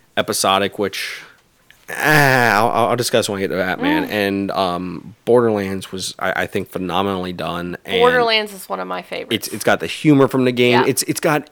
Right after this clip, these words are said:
Speaker 1: it's, it basically is you're playing Borderlands as a point and click
Speaker 2: Now, I,
Speaker 1: adventure.
Speaker 2: I will say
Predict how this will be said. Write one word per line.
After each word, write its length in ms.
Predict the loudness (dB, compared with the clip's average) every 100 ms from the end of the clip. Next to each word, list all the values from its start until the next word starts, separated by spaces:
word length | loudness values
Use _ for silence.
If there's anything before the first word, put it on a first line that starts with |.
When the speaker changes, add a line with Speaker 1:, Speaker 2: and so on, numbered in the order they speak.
| -6
Speaker 1:
it's, 320 | -4 -4 -8 -2
it 240 | -2 2
basically 760 | 2 2 0 -2 -2 0 2 0
is 380 | -2 -4 -4 -4
you're 180 | -4 -4
playing 580 | -6 -4 0 2 2 -2
Borderlands 800 | -2 -2 -2 -2 -4 -4 -6 -10 -4
as 360 | -4 -4 -8 -8
a 260 | -8 -8 -10
point 300 | -10 -10 -10
and 80 | -12
click 260 | -14 -8
Speaker 2:
Now, 280 | 0 4 4 2
I, 100 | 0
Speaker 1:
adventure. 160 | -2 -4 2
Speaker 2:
I 120 | 4
will 220 | 2 -4
say 600 | -4 -4 -2 -2 -4 -8